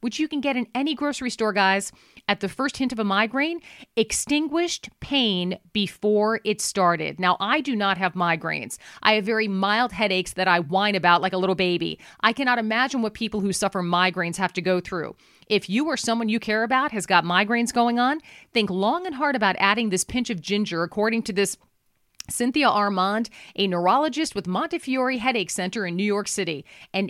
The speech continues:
eighth of a teaspoon of ginger. Now, check with your doctor first, obviously, if this is something that you want to add, but it sounds pretty promising. You gotta love that.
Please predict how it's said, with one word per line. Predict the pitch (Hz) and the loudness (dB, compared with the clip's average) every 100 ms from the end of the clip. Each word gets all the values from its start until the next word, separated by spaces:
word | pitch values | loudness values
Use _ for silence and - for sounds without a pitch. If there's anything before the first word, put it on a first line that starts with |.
| - | -2
eighth | 220 320 - | -2 -2 -2
of | 208 | -4
a | 180 | -4
teaspoon | - 247 247 - 240 208 | -4 -4 -2 -2 -2 -2
of | 175 | -4
ginger. | - 185 180 165 | -2 -2 -2 -4
Now, | 175 185 | -2 -2
check | - 359 | -2 -2
with | 320 208 | -2 -2
your | 208 | 0
doctor | 196 202 185 | 0 0 -2
first, | - 208 180 - | -2 -2 -2 0
obviously, | 190 190 185 170 175 165 | 2 2 -2 -4 -4 -4
if | |
this | - 180 | -4 -6
is | 180 | -4
something | 202 202 185 | -4 -4 -4
that | 170 | -2
you | 180 | 0
want | 175 | 0
to | 170 | 2
add, | 175 202 247 - - - | 2 2 0 -8 -20 -2
but | 196 | 0
it | 185 | 0
sounds | - 190 196 | 0 0 0
pretty | - - 185 | -4 -4 -4
promising. | 226 247 349 392 170 151 143 | -4 -4 -4 -6 -6 -6 -8
You | 175 | -4
gotta | 190 240 233 | 2 2 2
love | 262 - | 0 4
that. | 151 90 | 4 4